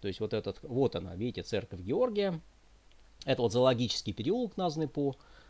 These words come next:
э, зоопарку. И вот на пересечении вот этого зоологического переулка слева и вот этой улицы, э, Большая Грузинская, э, справа, и находится вот этот храм Георгия Победоносца в Грузинах.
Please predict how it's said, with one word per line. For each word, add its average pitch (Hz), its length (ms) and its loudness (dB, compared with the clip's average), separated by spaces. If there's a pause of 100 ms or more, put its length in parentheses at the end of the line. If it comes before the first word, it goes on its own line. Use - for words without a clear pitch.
(200)
э, 104 580 -6
зоопарку. 117 800 2
И 160 80 -2
вот 285 240 -2
на 196 160 0
пересечении 160 520 0
вот 135 100 -2
этого 131 200 0
зоологического 127 640 0
переулка 226 400 -2
слева 165 420 0
и 135 140 -2
вот 110 160 0
этой 117 160 0
улицы, 101 520 -4 (340)
э, 101 100 -8
Большая 117 380 2
Грузинская, 196 760 0 (220)
э, 160 200 -14
справа, 147 520 0
и 262 200 -2
находится 233 440 0
вот 139 80 -2
этот 156 160 -2
храм 165 240 0
Георгия 135 300 0
Победоносца 107 640 -2
в 98 40 -6
Грузинах. 117 680 2